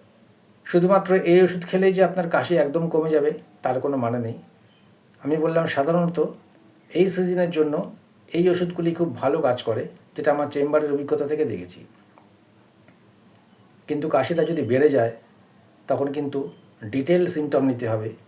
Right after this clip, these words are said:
ডিটেল সিমটম না নিয়ে ওষুধ না দিলে তখন কিন্তু কমতে চাইবে না। যখন শুরুতে কাশিটা হচ্ছে, সবে শুরু হচ্ছে, সেই সময় আপনি খেয়ে দেখতে পারেন, কমে যেতে পারে। এটা আমার অভিজ্ঞতা, দীর্ঘদিনের চেম্বারের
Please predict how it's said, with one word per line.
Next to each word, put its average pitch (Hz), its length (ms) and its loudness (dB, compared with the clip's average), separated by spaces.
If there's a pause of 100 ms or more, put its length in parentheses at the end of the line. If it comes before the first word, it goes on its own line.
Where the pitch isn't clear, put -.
(560)
ডিটেল 123 260 -4 (100)
সিমটম 143 300 0 (120)
না 131 100 2
নিয়ে 135 240 0 (500)
ওষুধ 131 340 -4
না 123 60 2 (120)
দিলে 123 180 -4 (400)
তখন 123 280 -2
কিন্তু 131 280 -6
কমতে 113 280 -6
চাইবে 98 300 -6
না। 85 60 -16 (380)
যখন 135 180 0
শুরুতে 165 400 -2
কাশিটা 151 400 -2
হচ্ছে, 151 240 -4 (100)
সবে 165 360 0
শুরু 165 160 -2
হচ্ছে, 147 300 -4 (460)
সেই 165 200 -2
সময় 170 240 2
আপনি 160 160 -4
খেয়ে 151 220 0
দেখতে 143 240 -6
পারেন, 135 200 0 (1200)
কমে 135 180 2
যেতে 101 260 -4
পারে। - 160 -12 (880)
এটা 143 220 -2
আমার 160 200 2
অভিজ্ঞতা, 147 400 -2 (260)
দীর্ঘদিনের 143 480 -2
চেম্বারের 135 380 0